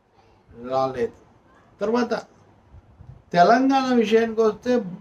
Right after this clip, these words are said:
కిషన్ రెడ్డి కొనసాగారు మంత్రిగా, ఒక విధంగా దీర్ఘకాలం సీనియర్ బీజేపీ నాయకుడుగా ఆయన స్థిరపడమే కాకుండా మంత్రిగా కూడా ఆయన మళ్ళీ కొనసాగడం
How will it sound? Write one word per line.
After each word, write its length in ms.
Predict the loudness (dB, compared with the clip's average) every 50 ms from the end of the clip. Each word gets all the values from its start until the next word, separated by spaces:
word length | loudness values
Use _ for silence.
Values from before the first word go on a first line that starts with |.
| -20 -20 -20 -20 -10 _
కిషన్ 380 | -4 -4 -2 0 0 0 0 0
రెడ్డి 420 | 0 -2 -2 -2 -2 -2 -2 -2
కొనసాగారు 720 | -4 -4 -6 -6 -4 -4 -4 -4 -4 -4 -4 -4 -4 -6
మంత్రిగా, 480 | -6 -8 -8 -8 -8 -8 -8 -4 -4 -4
ఒక 160 | -4 -4 -8
విధంగా 360 | -10 -10 -8 -8 -8 -8 -8
దీర్ఘకాలం 760 | -8 -8 -6 -6 -6 -4 -4 -6 -6 -4 -4 -6 -4 -6 -8 -10
సీనియర్ 680 | -12 -12 -10 -8 -8 -8 -8 -8 -6 -2 -2 -2 -2 -2 -10 _ _ _ _ _ _ _ _ _ _ -10
బీజేపీ 640 | -4 -2 0 0 0 0 -2 -2 -2 -2 -4 -4 -2
నాయకుడుగా 760 | -2 -2 -2 -2 -2 -2 -4 -4 -4 -4 -4 -2 -2 -2 -2
ఆయన 140 | -2 -4
స్థిరపడమే 600 | -4 -6 -6 -6 -4 -2 -4 -4 -4 -4 -6 -6
కాకుండా 320 | -4 -6 -4 -4 -4 -4 -4
మంత్రిగా 680 | -4 -4 -6 -6 -6 -6 -4 -2 -2 0 2 2 0
కూడా 260 | 0 0 -2 -2 0 -2
ఆయన 160 | -2 -4 -6
మళ్ళీ 320 | -6 -6 -6 -8 -8 -10
కొనసాగడం 840 | -10 -8 -8 -8 -8 -8 -10 -10 -10 -10 -12 -14 -16 -18 -18 -20 -20